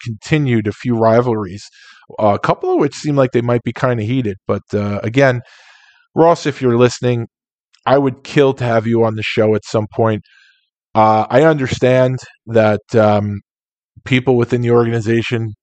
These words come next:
will not view my show as something, uh, let's say, as some of the beat writers have their own podcasts, and I'm sure that they are more willing to have players go on a show like that. Um, I get it.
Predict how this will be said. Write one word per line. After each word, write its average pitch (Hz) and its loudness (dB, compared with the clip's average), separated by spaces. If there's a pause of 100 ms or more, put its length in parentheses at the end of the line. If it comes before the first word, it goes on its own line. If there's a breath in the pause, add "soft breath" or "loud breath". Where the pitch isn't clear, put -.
(320)
will 107 0
not 113 0
view 113 -2
my 110 -2
show 110 0
as 98 -4
something, 107 -4 (220)
uh, 98 -8 (420 loud breath)
let's 123 2
say, 120 2
as 110 0
some 117 -2
of 110 -2
the 104 -2
beat 117 -2
writers 113 2
have 101 -2
their 113 4
own 117 0 (100)
podcasts, 113 0
and 101 -6
I'm 98 -6
sure 104 0 (440 loud breath)
that 104 2
they 110 4
are 104 2
more 107 0
willing 107 2 (120)
to 107 -4
have 101 -2 (100)
players 107 2
go 101 -2
on 104 0 (160)
a 101 -12
show 107 0
like 101 -2
that. 117 2 (540 soft breath)
Um, 98 0 (1200)
I 123 2
get 117 2
it. 127 0